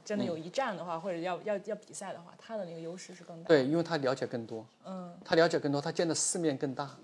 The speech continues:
Speaker 1: 那人的这些情感，它有啥用呢？
Speaker 2: 对，
Speaker 1: 嗯。
Speaker 2: 我觉得是这样子的，人的情感呢，我觉得这个是，然后就是当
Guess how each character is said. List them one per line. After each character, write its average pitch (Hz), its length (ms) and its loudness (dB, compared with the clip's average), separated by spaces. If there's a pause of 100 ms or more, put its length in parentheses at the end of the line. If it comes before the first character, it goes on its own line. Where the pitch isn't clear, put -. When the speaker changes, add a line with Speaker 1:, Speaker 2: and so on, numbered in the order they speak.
Speaker 1:
那 302 160 4
人 208 240 4
的 277 100 4
这 247 100 0
些 240 160 0
情 196 280 -4
感， 160 320 -4 (200)
它 175 240 -6
有 175 160 -4
啥 156 200 -14
用 170 260 -8
呢？ 135 80 -20 (480)
Speaker 2:
对， - 260 6 (240)
Speaker 1:
嗯。 - 200 -14
Speaker 2:
我 202 140 10
觉 262 80 6
得 254 380 8
是 - 220 6
这 220 120 8
样 233 100 4
子 180 100 -2
的， 117 180 2 (440)
人 190 280 6
的 262 100 10
情 175 340 2
感 151 200 2
呢， 123 200 2 (400)
我 117 140 8
觉 160 100 6
得 170 60 6
这 214 160 6
个 190 100 8
是， 160 280 2
然 127 120 2
后 139 120 -2
就 139 120 -4
是 127 200 -4
当 175 340 -4